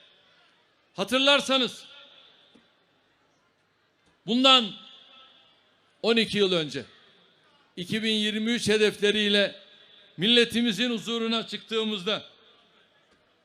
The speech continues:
birileri kendi kıt aklınca bizimle dalga geçmişti. Aradan geçen yıllar boyunca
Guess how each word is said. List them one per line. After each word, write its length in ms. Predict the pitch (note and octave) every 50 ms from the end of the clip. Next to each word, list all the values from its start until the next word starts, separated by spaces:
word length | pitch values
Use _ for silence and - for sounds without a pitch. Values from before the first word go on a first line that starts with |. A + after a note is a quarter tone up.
| _ _ _ _ _ _ _ _ _ _ _ _ _ _ -
birileri 540 | - C#4+ D4+ D4 C#4+ C#4+ C#4 C#4 C#4 B3+ -
kendi 360 | A#3 B3+ C4 C4 C4+ C4+ -
kıt 200 | - C4 C4 B3+
aklınca 760 | A#3+ A3+ A3+ A3+ - B3 C4 B3+ A3+ B3+ B3+ B3 G#3+ - - - - - - _ _ _ _ - - -
bizimle 420 | G#3 F3+ D#3 A#3+ A#3+ A3+ A3 G#3 G#3+
dalga 300 | G#3+ G#3 G3+ G3+ G#3+ G3+
geçmişti. 540 | F#3 F3+ D#3+ - - C3+ A2 - - - G2+ - _ _ _ _ _ _ _ _ _ _ _ _ _ _ _ _ -
Aradan 460 | D3+ E3 G3+ A3 G#3+ A3+ A3+ A3+ A3
geçen 280 | G#3+ G#3 - F3+ G#3 G#3+
yıllar 440 | G#3 G3+ G3 G3+ G3+ G3+ G3 G3 E3+
boyunca 400 | F3 E3 D#3 D3 B2 C#3 C3